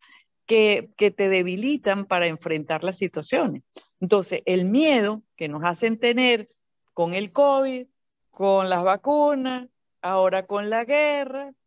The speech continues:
este, y así van poco a poco con esa, eh, con esa ideal, con ese objetivo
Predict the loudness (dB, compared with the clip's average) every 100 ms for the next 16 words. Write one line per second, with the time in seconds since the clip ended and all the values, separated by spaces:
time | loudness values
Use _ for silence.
0 | _ -14 -10 -10 -12 _ -2 0 0 2
1 | 0 0 -2 -2 0 0 -2 -4 -4 -4
2 | -4 0 -2 -2 -8 -10 _ _ _ -4
3 | -2 0 -2 -2 -2 0 0 0 -2 -6
4 | _ -20 -4 -4 -2 -2 -2 -4 -2 0
5 | 0 0 2 0 -2 -4 -10 -10 -12 -10
6 | -4 -2 -2 -2 -2 -2 0 0 0